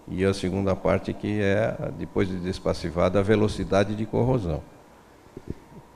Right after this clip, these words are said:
e que se a gente chama de propagação. Então, a resistividade elétrica, ela tem sentido só para armaduras despassivadas, porque aí eu quero saber se o processo de propagação da corrosão, que é uma coisa poss-,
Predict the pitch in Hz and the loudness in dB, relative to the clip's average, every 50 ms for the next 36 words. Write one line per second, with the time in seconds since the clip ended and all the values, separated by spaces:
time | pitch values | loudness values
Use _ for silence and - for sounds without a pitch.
0 | - - - - - - 78 - - 98 - - 98 92 92 98 98 - 101 95 | -20 -20 -18 -12 -12 -10 -8 -6 -4 -2 4 6 6 6 8 6 4 2 2 2
1 | - 104 101 101 101 98 95 101 101 104 107 101 - 107 107 110 117 120 120 - | 4 4 6 6 6 4 4 4 4 4 4 6 8 8 8 8 8 6 4 4
2 | - - 78 67 69 95 101 - 131 123 131 127 131 135 139 147 160 165 165 156 | 2 0 0 0 0 -2 0 4 6 8 8 8 10 10 10 10 10 8 6 2
3 | 139 - 139 131 120 123 107 110 107 101 95 90 85 87 104 123 139 135 - 107 | 2 2 2 2 4 6 6 8 8 8 8 6 6 8 8 8 8 8 6 4
4 | 95 - 90 90 90 95 107 113 117 117 - 139 143 160 147 - - 123 110 101 | 2 4 4 6 8 8 8 8 8 6 6 6 4 4 4 4 4 4 4 4
5 | - - 120 135 139 113 110 104 - - 123 131 131 - 151 147 147 151 147 147 | 2 0 2 2 2 2 0 0 4 6 6 6 8 8 8 8 8 8 6 6
6 | 120 101 120 123 131 143 135 113 101 127 135 131 - - 143 139 - - 147 127 | 6 4 2 2 4 4 4 4 4 4 2 2 2 2 2 2 2 0 0 4
7 | 110 98 92 85 76 65 62 - - - - - - - 87 - - 98 92 98 | 6 8 8 8 6 4 0 -8 -12 -18 -20 -10 -6 -6 -6 -2 0 2 4 6
8 | 107 117 117 - - 113 117 120 117 - - 120 113 92 92 104 113 113 - - | 6 4 4 6 6 4 6 4 2 4 6 6 6 6 6 6 4 4 4 4
9 | 135 143 147 147 143 127 120 101 - - 98 92 92 - 90 87 90 120 120 - | 4 4 6 6 6 6 6 6 6 6 4 4 4 2 -2 -2 -2 -2 -2 4
10 | - 135 151 147 - 139 123 117 101 98 87 - - - - 107 110 110 95 82 | 6 8 8 8 10 10 8 10 10 8 6 4 2 0 4 4 4 6 4 2
11 | 80 78 - 78 78 78 76 76 78 110 117 120 107 87 - - - - - - | 0 0 0 0 0 0 0 2 4 4 4 6 4 2 -2 -8 -16 -16 -12 -8
12 | 80 80 78 76 73 73 69 69 - - 76 80 78 73 65 - - - - - | -6 -4 -2 -2 -4 -4 -6 -6 -4 -4 -4 -4 -4 -4 -8 -10 -10 -8 -6 -6
13 | - - | -6 -6